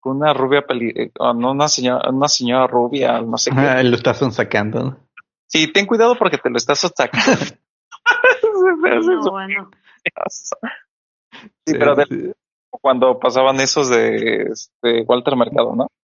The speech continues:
Speaker 1: <laughs>
Speaker 2: Sí, man. Pero no, sí, sí, ese yo creo que sí es un sueño muy común, ¿no?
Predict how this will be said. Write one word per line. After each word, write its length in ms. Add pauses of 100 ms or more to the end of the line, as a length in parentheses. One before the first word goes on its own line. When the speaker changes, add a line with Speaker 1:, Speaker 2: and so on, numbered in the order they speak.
(220)
Speaker 1:
<laughs> 840 (300)
Speaker 2:
Sí, 220
man. 520 (920)
Pero 140
no, 180
sí, 180
sí, 260
ese 400
yo 100
creo 120
que 120
sí 120
es 80
un 240
sueño 280
muy 160
común, 380
¿no? 240